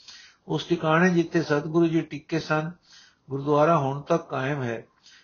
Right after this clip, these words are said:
ਬਾਈ ਮੰਝ ਦੀ ਸਮਾਧ ਵੀ ਐਸੇ ਪਿੰਡ ਹੈ। ਸਿੱਖਾਂ ਦੀ ਭਗਤਮਾਲਾ ਵਿੱਚ ਬਾਈ ਮੰਝ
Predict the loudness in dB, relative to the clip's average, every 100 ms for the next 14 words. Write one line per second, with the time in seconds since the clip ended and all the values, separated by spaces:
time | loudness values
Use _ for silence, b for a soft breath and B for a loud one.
0 | b _ 2 2 2 2 0 4 2 0
1 | -2 2 2 2 2 2 2 -2 -6 -6
2 | -8 -6 -2 -2 -4 _ b b b b
3 | b b -14 -4 -4 2 4 6 4 2
4 | -2 _ _ _ _ _ _ _ _ _
5 | _ _ _ _ _ _ _ _ _ _
6 | _ -12 -4 -2 0 -2 -2 2 2 6
7 | 4 4 -4 -4 -2 0 0 0 0 -2